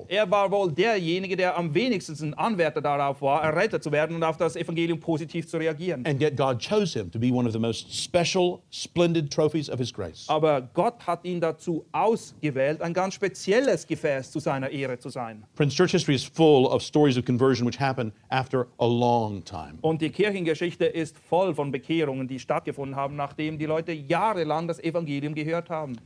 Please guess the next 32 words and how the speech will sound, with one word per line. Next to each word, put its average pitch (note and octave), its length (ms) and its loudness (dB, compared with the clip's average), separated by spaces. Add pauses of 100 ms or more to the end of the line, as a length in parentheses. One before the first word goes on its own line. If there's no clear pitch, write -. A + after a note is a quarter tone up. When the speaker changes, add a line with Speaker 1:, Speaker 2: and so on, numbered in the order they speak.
Speaker 2:
How E3+ 80 4
long F3 160 4
did C#3 100 6
Augustine's B2 440 0
mother A2+ 240 -4
pray G2+ 200 -8
for E2 140 -16
him? D#2 100 -18 (120)
Speaker 1:
Wie E3 120 -4
lange G3 240 0
hat E3+ 180 -2
die D3+ 300 -2
Mutter E3+ 280 0
von D3+ 120 -10
Augustin D3 560 0
für D3 80 -6
ihren C#3 260 -4
Sohn D#3 160 0
gepredigt, D#3+ 520 -6 (180)
äh, D3 200 4
gebetet. C#3 600 -4
Speaker 2:
Or E3+ 80 6
the E3+ 80 6
American E3+ 260 4
missionary E3 340 2
Adoniram D3 400 2
Judson, D3 360 2
whose A2 120 -10
father D3 300 4
was A#2 80 2
a A#2+ 60 0
minister. B2 340 -2